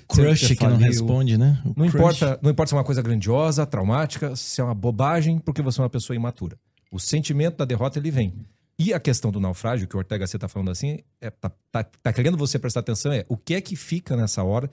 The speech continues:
Speaker 1: de tudo que você aprendeu nessa vida, na escola, da tua família, o que é que serve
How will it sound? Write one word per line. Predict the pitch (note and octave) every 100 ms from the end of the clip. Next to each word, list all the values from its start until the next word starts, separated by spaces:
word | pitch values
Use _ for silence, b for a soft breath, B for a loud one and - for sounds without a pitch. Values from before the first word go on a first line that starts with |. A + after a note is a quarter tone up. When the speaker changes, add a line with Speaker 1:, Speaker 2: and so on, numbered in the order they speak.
| _ -
Speaker 1:
de | B2+
tudo | B2+ D4
que | -
você | G3+
aprendeu | - D#3 B2
nessa | A#2 - G2+
vida, | G#2 G2+
na | F2+
escola, | - - A#2 A2 G2 F#2 b _
da | A#2+
tua | - A2+
família, | - F2+ F#2 B2 A2+ G#2 b b
o | C#3+
que | B2+ -
é | G3+
que | -
serve | - - B2+ D#3 D#3